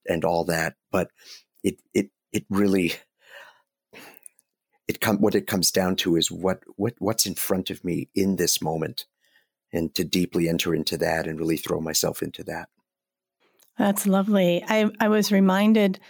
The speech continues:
Speaker 2: um, when you said salvation is in this present moment. I was in a meeting last night with students, and one student was talking about,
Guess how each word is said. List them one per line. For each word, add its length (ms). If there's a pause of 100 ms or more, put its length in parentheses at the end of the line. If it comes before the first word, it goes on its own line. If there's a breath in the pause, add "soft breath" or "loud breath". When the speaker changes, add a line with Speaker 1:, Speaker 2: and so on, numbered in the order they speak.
(440 loud breath)
Speaker 2:
um, 260
when 140
you 80
said 300
salvation 640
is 160
in 180
this 160
present 460
moment. 580
I 220 (100)
was 200
in 160
a 120
meeting 460
last 260
night 240
with 120
students, 600 (480 loud breath)
and 420
one 260
student 360
was 140
talking 420
about, 480